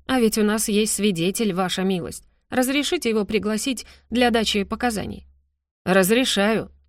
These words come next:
недовольно сказал нахмурившийся судья, который начал догадываться, что его используют в своих целях.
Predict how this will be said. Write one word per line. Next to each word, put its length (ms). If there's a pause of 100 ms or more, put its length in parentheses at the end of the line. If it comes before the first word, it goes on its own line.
(340)
недовольно 500
сказал 440
нахмурившийся 760
судья, 380
который 300
начал 320
догадываться, 680 (100)
что 200
его 200
используют 640
в 80
своих 380
целях. 360